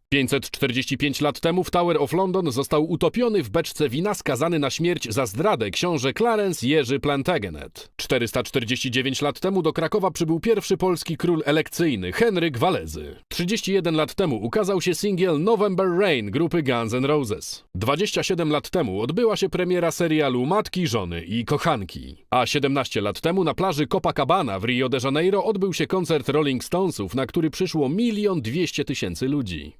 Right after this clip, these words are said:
Sto dwadzieścia pięć lat temu zmaterializował się włoski automajster Enzo Ferrari. Sto dziewięć lat temu jankeski wydzieracz paszczy Pee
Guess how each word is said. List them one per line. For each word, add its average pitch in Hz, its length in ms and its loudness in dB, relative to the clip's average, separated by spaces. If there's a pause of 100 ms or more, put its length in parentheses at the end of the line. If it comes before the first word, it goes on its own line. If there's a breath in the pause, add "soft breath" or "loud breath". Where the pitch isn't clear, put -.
(160)
Sto - 160 0
dwadzieścia 120 400 0
pięć 139 220 0
lat 139 200 0
temu 185 260 0
zmaterializował 175 840 2
się 190 120 2
włoski 202 500 0
automajster 185 840 0
Enzo 226 480 2
Ferrari. 120 1200 2
Sto - 220 -2
dziewięć 117 320 -2
lat 123 180 -2
temu 196 240 2
jankeski 165 540 2
wydzieracz 160 440 2
paszczy 117 500 0
Pee 262 200 4